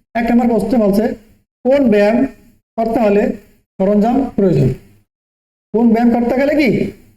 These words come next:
সরঞ্জাম প্রয়োজন? মানে খেলাধুলা করতে যাও, যা করতে যাও, একটা উপকরণ লাগবে। সরঞ্জাম মানে কি? উপকরণ। এই জায়গায় বলছে কোন ব্যায়াম করতে হলে সরঞ্জামের প্রয়োজন। এই হেড,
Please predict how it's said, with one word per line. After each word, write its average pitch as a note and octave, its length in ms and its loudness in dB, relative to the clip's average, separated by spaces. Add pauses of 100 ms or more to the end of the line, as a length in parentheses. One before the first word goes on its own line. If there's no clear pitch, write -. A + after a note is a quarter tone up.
সরঞ্জাম C4 400 -2
প্রয়োজন? F#3+ 300 0 (240)
মানে A#3 160 0 (760)
খেলাধুলা B3+ 340 0
করতে D#4 180 -2
যাও, C4 200 0
যা A3 80 0 (100)
করতে B3 200 -2
যাও, G#3 100 0 (100)
একটা A3 140 0 (1200)
উপকরণ D4 440 0
লাগবে। E3+ 240 0 (440)
সরঞ্জাম B3 320 0
মানে F4 200 0
কি? A#3 80 2 (560)
উপকরণ। G3 380 0 (420)
এই A3+ 80 0
জায়গায় B3 220 0
বলছে A#3 240 2 (480)
কোন B3+ 140 2 (120)
ব্যায়াম A#3 200 2 (100)
করতে A3 240 -2
হলে B3 140 0 (400)
সরঞ্জামের G#3+ 460 0
প্রয়োজন। F3 300 0 (340)
এই G3+ 120 2
হেড, A3 140 2